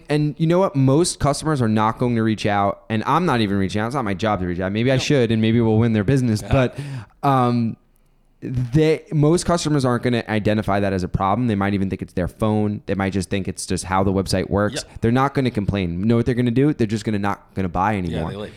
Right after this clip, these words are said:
Speaker 2: And you don't hear that. You don't get that feedback. It's not, not even an abandoned cart. And unless they're doing some, some Lucky Orange or some
Speaker 1: Yeah, they have to
Speaker 2: really
Speaker 1: find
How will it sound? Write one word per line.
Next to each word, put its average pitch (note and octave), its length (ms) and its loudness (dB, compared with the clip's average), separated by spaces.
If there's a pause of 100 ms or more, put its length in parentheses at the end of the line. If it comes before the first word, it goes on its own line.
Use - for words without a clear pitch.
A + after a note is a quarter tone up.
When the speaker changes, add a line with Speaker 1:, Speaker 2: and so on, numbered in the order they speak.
Speaker 2:
And D3 120 -4
you D3+ 140 -6
don't D3 260 -8
hear B2+ 380 -12
that. E2+ 200 -14
You F2+ 60 -18
don't G#2 300 -12 (360)
get G2+ 180 -18
that G2 280 -14
feedback. G2 420 -12
It's F2 140 -16
not, G#2 260 -14 (220)
not B2+ 200 -4
even B2+ 140 -4
an A2 140 -8
abandoned G2 460 -10
cart. C#3 500 -8 (640)
And A#2 120 -4
unless G#2 680 -6
they're G#2 200 -8
doing G2 580 -8
some, E2 680 -12
some F2 180 -14
Lucky F2 300 -16
Orange G2+ 640 -10
or E2+ 160 -14
some F2+ 200 -6
Speaker 1:
Yeah, G2+ 320 -2
they G2 100 -4
have A2 100 2
to A#2+ 60 -6
Speaker 2:
really A2+ 180 -4
Speaker 1:
find A2+ 220 2